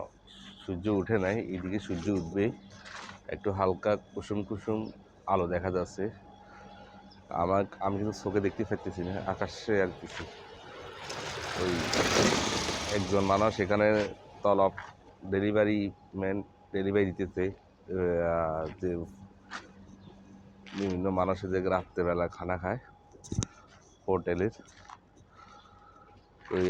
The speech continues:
আ-, প্রকৃতিটা দেখতে এখন এই, এই মুহূর্তে অনেক সুন্দর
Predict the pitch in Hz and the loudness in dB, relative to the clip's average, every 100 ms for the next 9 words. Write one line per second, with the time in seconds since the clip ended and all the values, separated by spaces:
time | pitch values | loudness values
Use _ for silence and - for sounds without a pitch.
0 | 87 92 - - - - - - - - | 4 4 2 -10 -20 -20 -20 -20 -20 -10
1 | - 101 113 98 120 110 - 110 120 117 | -2 0 0 0 0 2 4 4 4 4
2 | 110 - - 117 101 98 95 113 101 110 | 4 0 -10 -2 0 2 2 4 6 4
3 | - 120 101 | 2 2 4